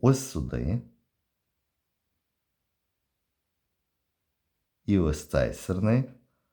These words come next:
ось сюди. І тепер, коли ми перевіримо умову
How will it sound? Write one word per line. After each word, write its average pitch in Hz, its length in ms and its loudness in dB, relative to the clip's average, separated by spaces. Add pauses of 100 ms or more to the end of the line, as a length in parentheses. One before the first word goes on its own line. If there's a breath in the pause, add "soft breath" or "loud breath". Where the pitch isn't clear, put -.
(260)
ось 90 340 -2
сюди. 90 540 -4 (4000)
І 82 100 -4
тепер, 110 580 0
коли 85 160 -2
ми 104 120 0
перевіримо 117 680 0
умову 80 640 -4